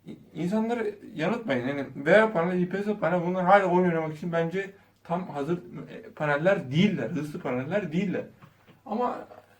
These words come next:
işte böyle adam işte bir milisaniye diyor. İşte yani bir milisaniye yüz kırk Ya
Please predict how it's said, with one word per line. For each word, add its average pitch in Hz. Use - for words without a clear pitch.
işte 220
böyle 214
adam 208
işte 202
bir 220
milisaniye 147
diyor. 139
İşte -
yani 185
bir 208
milisaniye 160
yüz 180
kırk 175
Ya 156